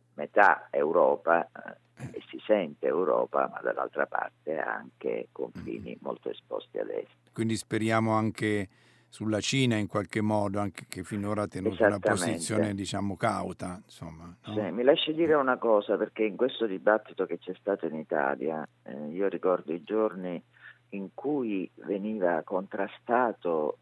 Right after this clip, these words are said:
Speaker 1: eh, in nome dell'articolo undici della Costituzione il fatto che l'Europa fornisse armi, eh, agli
Speaker 2: Sì.
Speaker 1: ucraini. Vorrei ricordare a tutti che la resistenza che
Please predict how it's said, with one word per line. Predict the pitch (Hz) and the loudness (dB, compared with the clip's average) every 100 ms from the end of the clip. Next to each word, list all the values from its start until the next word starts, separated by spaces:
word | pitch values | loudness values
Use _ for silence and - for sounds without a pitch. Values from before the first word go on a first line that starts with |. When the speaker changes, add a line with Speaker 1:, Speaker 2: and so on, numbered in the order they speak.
| - | -8
Speaker 1:
eh, | 67 - | -8 -6
in | 95 101 | -8 -4
nome | 117 123 90 80 | 0 2 2 0
dell'articolo | 78 69 73 - 101 87 78 90 | 0 0 -6 -6 -4 0 0 0
undici | 95 80 78 73 69 69 | -2 -6 -8 -8 -8 -8
della | 65 80 76 71 | -4 -2 -2 -4
Costituzione | 71 - 78 90 - - 90 87 82 | -8 -8 -10 -10 -10 -2 0 0 -2
il | 71 | -4
fatto | 90 87 - 78 | -2 -2 -2 -4
che | 80 76 - _ - | 0 -2 -4 _ -10
l'Europa | - 90 110 107 92 | 2 4 4 4 2
fornisse | - 80 95 90 - 76 | -2 -6 -6 -10 -8 -2
armi, | 76 76 73 - 76 76 71 73 _ - | 2 2 0 -2 -10 -8 -10 -12 _ -12
eh, | 64 55 - - | -8 -8 -10 -8
agli | 73 71 | -8 -6
Speaker 2:
Sì. | 73 - | -8 -6
Speaker 1:
ucraini. | 64 64 65 - - _ _ _ _ _ _ _ | -6 -8 -12 -20 -20 _ _ _ _ _ _ _
Vorrei | - 98 98 107 | -6 -2 4 4
ricordare | 87 85 87 92 80 | 2 -4 -4 0 0
a | 73 - | 0 -4
tutti | - 85 _ 73 | -14 -14 _ -14
che | 80 | -8
la | 71 73 | -6 -4
resistenza | 82 - 82 - 95 90 - | -6 -8 -18 -4 -2 -2 -8
che | 73 | -12